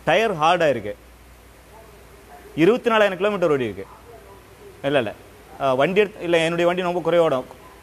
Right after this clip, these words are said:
அலுவலகத்துலேருந்து court, கோர்ட்லேருந்து office. ஒரு நாளைக்கு மிஞ்சி போனா இந்த ஒரு அஞ்சு kilometer தான் ஓடும். எடுத்து நாலு வருஷம் ஆகுது, இருபத்தி நாலாயிரம் kilometer தான் ஓடி இருக்கு.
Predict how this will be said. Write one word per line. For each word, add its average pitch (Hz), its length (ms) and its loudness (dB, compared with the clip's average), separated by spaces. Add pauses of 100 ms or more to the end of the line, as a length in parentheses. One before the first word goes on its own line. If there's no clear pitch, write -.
(280)
அலுவலகத்துலேருந்து 180 540 0
court, 170 240 0
கோர்ட்லேருந்து 160 460 0
office. 135 260 -4
ஒரு 131 140 -2
நாளைக்கு 156 280 -2
மிஞ்சி 160 220 -6
போனா 160 180 -4
இந்த 160 160 -4
ஒரு 147 140 0
அஞ்சு 143 200 -2
kilometer 143 300 -4
தான் 120 100 -2
ஓடும். 131 320 -2 (760)
எடுத்து 165 280 0
நாலு 156 160 4
வருஷம் 160 260 -2
ஆகுது, 156 140 -6
இருபத்தி 185 260 0
நாலாயிரம் 170 260 0
kilometer 156 280 -2
தான் 143 140 -2
ஓடி 110 80 -4
இருக்கு. 95 240 -10